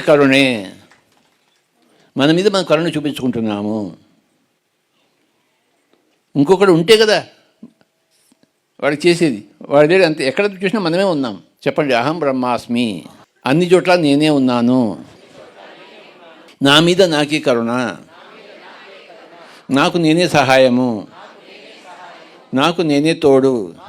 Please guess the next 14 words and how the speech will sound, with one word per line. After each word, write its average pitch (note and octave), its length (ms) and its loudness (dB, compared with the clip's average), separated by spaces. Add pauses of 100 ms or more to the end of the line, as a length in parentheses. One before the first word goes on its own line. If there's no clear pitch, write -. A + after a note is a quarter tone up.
(1400)
ఇది D3+ 200 0
నాది C3+ 360 2 (120)
ప్రకృతి, B2+ 440 -4 (1800)
ఈ C3+ 140 0
కొండలు C#3+ 400 2
నావి, B2+ 360 2 (1080)
ఈ C3 120 2
అడవి C#3 300 2
నాది, B2 380 0 (2500)
ఈ - 20 2 (100)
సృష్టి D#3+ 280 -2
అంతా G3 160 0 (100)
నాదే. D#3+ 260 0 (540)
నీ F#3 100 2